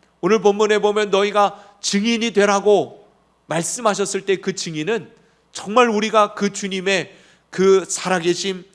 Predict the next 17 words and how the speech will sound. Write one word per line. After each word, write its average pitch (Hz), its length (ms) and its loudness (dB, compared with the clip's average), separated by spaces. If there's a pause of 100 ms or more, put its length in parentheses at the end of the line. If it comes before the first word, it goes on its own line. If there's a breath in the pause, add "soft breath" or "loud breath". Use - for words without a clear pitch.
(140)
역사하심, 185 800 -2 (440 soft breath)
그 - 120 -2
능력의 226 760 0
지극히 226 440 -6
크심을 247 600 -6 (420 soft breath)
경험할 147 760 -6
때에 131 280 -8
우리는 120 380 -10 (300 soft breath)
증인되어진 123 720 -8
삶을 104 360 -16
사는 165 280 -16
것입니다. - 500 -20 (1000)
이 226 220 -2
놀라운 226 520 4
변화를 226 640 2
경험하는 220 560 0
자만이 202 580 -2